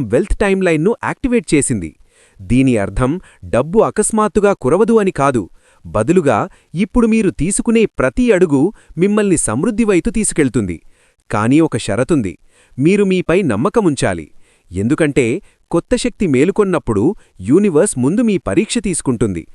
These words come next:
అది చూస్తుంది, మీరు భయం నుంచి బయటపడి మీ భాగ్యాన్ని స్వీకరించడానికి సిద్ధమా అని. అవును అయితే గుర్తుంచుకోండి, ఇప్పుడు మీకు లెవెన్ లెవెన్కు మరియు ధనవంతత్వానికి మధ్య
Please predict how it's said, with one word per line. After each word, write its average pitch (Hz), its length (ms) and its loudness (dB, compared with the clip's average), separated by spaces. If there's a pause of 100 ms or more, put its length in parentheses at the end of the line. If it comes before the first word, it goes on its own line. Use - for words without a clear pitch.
(300)
అది 117 160 -2
చూస్తుంది, 117 560 -2 (400)
మీరు 170 260 2
భయం 117 400 -2
నుంచి 190 240 0
బయటపడి 113 560 0 (320)
మీ 196 160 0
భాగ్యాన్ని 170 640 -2
స్వీకరించడానికి 202 880 -2
సిద్ధమా 143 540 -2
అని. 98 200 -4 (480)
అవును 123 320 2
అయితే 135 300 0
గుర్తుంచుకోండి, 135 760 -4 (440)
ఇప్పుడు 220 280 0
మీకు 208 260 0
లెవెన్ 123 360 -2
లెవెన్కు 190 420 0 (340)
మరియు 185 320 0
ధనవంతత్వానికి 185 960 0
మధ్య 127 500 -2